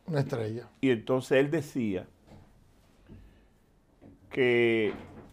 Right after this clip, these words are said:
Speaker 2: el aumento es bueno porque beneficia a, a los trabajadores, pero que tiene una parte mala.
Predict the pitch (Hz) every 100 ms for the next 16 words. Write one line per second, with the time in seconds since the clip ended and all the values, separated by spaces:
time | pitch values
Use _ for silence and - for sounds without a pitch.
0 | - - - - 127 120 110 110 104 113
1 | 107 139 233 202 139 123 117 113 107 -
2 | 127 - 139 - - 110 107 107 - 110
3 | 107 110 104 104 104 104 156 135 - 147
4 | 185 120 120 - _ - _ _ _ _
5 | _ _ _ _ _ _ _ _ - -
6 | - 151 139 131 123 - _ _ _ -
7 | 156 165 202 190 160 156 180 165 - 180
8 | 180 180 160 185 233 175 90